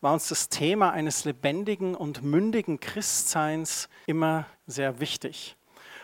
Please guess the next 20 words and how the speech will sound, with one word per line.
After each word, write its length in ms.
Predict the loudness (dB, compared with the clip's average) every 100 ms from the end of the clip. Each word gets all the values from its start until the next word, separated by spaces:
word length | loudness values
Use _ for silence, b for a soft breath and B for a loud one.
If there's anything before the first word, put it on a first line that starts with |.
| B
Und 140 | -2 0
es 120 | 6
soll 160 | 8
dieses 320 | 8 4 0 6
Bild 320 | 8 8 8
hinter 300 | 0 2 4
mir 220 | 4 6
ausdrücken, 640 | 6 6 2 4 4 4
diese 200 | 0 -2
Pflanze, 600 | -4 2 4 4 0 -4
die 120 | -4 -4
zum 220 | -4 -2
kleinen 400 | 4 4 4 6
Baum 340 | 10 12 10
und 140 | 8 4
dann 160 | 4
zum 160 | 0 -2
festen 520 | 2 2 2 -2 4
Baum 400 | 8 10 8 6 B B B B B B B
wird. 560 | -2 6 8 8 2